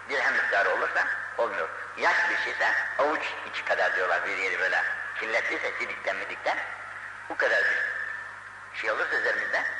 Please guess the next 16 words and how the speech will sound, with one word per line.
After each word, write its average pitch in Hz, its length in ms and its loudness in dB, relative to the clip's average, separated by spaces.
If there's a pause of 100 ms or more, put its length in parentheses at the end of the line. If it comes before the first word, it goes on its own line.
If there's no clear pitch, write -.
(140)
şu - 160 -2
aciz - 380 4
sala, - 160 0 (260)
namaz 113 220 2 (100)
iade 95 340 2
olunur. 85 200 -4 (240)
Değiştirilir 113 440 0
eğer 92 300 2
bize, - 220 4 (320)
yahut 127 220 4
yıkanır - 320 2
orası, 104 360 2 (420)
ondan 131 260 2
sonra 107 240 2
kılınır - 260 -2
namaz. - 200 -2